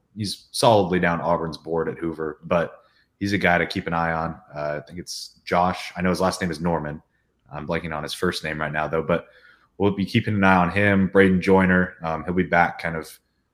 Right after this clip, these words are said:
focusing on the offensive line this year. He's gonna be playing left tackle, uh, for Auburn High, but he projects as a center, um, once he gets to college, and he will be playing defensive line as well this year. But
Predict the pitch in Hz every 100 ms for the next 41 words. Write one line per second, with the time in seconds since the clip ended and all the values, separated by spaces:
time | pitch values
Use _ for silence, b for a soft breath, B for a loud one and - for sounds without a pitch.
0 | _ _ - 101 98 - 101 92 90 87
1 | 90 95 90 85 87 87 87 - 85 85
2 | 87 82 - 90 76 80 82 - 82 78
3 | 82 82 - 78 76 - 80 80 76 80
4 | 78 69 71 - _ _ _ - - 82
5 | 78 - 76 71 - 87 82 80 - -
6 | 78 80 82 78 - 82 78 82 92 98
7 | 85 82 82 73 82 78 76 - 73 73
8 | 73 - 85 76 71 - 76 73 67 73
9 | -